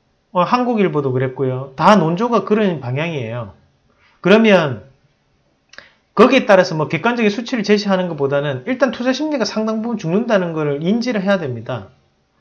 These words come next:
그럼 여기에서 이제 해결 방안 자체를 계속적인 뭔가가 나와줘야 되는 상황인데, 또는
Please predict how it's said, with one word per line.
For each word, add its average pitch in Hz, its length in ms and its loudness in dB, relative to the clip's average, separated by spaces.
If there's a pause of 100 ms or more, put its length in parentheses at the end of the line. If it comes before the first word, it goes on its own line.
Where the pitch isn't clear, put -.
(140)
그럼 220 220 4
여기에서 254 440 4
이제 175 160 0
해결 320 320 0
방안 185 300 2
자체를 143 420 -6
계속적인 202 580 -4
뭔가가 180 400 0
나와줘야 185 760 0 (340)
되는 135 220 -4
상황인데, 127 840 -6 (720)
또는 208 460 2